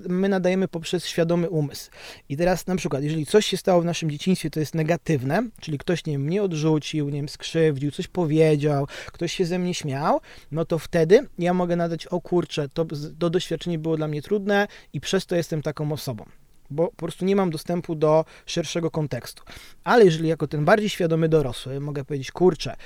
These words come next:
to, że wtedy, e, mi nie wyszło, to, że sobie, wiesz, nie poradziłam, że nie dałam rady, to sprawiło, że ja zaczęłam ćwiczyć, trenować i stałam się w tym mistrzynią,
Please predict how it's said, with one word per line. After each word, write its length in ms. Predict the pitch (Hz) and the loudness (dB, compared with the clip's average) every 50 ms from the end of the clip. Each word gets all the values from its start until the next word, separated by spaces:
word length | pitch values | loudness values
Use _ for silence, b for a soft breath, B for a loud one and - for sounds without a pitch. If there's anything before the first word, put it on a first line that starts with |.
| b b b b - | b b b b 0
to, 200 | - 175 202 208 | 4 6 6 6
że 100 | 185 175 | 6 2
wtedy, 540 | 156 - 170 170 160 160 165 160 156 151 - | 0 0 0 0 2 4 4 4 4 2 -2
e, 300 | - 143 135 135 135 135 | -6 -6 -4 -4 -4 -4
mi 160 | 143 147 160 | -2 0 0
nie 160 | 170 170 165 147 | 2 2 2 4
wyszło, 380 | 170 175 147 - - 113 - - - - | 4 2 2 0 -6 -10 -12 -14 -20 -10
to, 140 | - 156 160 | -4 -4 -2
że 100 | 156 165 | -2 -2
sobie, 400 | 156 - 175 156 160 160 156 151 | -2 -2 -2 0 2 2 2 2
wiesz, 240 | 143 143 - - - | 2 0 -2 -2 -4
nie 120 | 160 160 | -4 -4
poradziłam, 640 | - - 175 180 175 160 156 175 175 151 117 113 117 | 0 2 4 4 4 2 2 4 4 2 2 0 -4
że 100 | 123 139 | -4 -4
nie 120 | 147 151 | -4 -2
dałam 280 | 143 156 151 151 156 175 | 0 0 0 0 2 4
rady, 320 | 202 214 180 139 120 113 B B B B B B B - | 4 4 4 4 0 -4 B B B B B B B -4
to 100 | 156 151 | -4 -4
sprawiło, 480 | - - - 156 160 165 190 185 175 | -4 -2 -2 -2 0 2 4 4 4
że 100 | 151 160 | 4 2
ja 60 | 160 143 | 0 0
zaczęłam 320 | 147 - - 151 135 135 | 0 -2 -4 -4 -4 -4
ćwiczyć, 520 | - - - 196 175 - - 120 - - | -6 0 0 0 0 0 -6 -10 -12 -10
trenować 480 | - - 143 147 175 175 156 143 - - | -6 -4 -2 0 0 2 0 0 -2 -4
i 40 | - | -12
stałam 380 | - - - 180 185 180 170 160 | -14 0 4 4 4 6 4 2
się 140 | - - 139 | -4 -6 -10
w 40 | |
tym 220 | - - 139 143 151 | -8 -6 -4 -2 -2
mistrzynią, 640 | 165 156 - - - - 127 123 135 180 240 311 | -2 -2 -2 -6 -6 -4 -4 -2 0 0 0 0